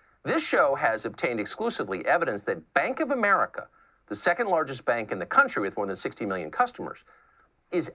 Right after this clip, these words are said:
actively but secretly engaged in the hunt for extremists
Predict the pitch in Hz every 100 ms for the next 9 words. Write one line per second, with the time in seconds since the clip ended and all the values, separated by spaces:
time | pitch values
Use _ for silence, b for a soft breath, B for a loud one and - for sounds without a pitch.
0 | - 156 208 - 262 285 208 123 - -
1 | 302 247 139 120 - 127 104 170 175 -
2 | 135 131 - 113 101 - 123 - 117 -
3 | - 302 - - - -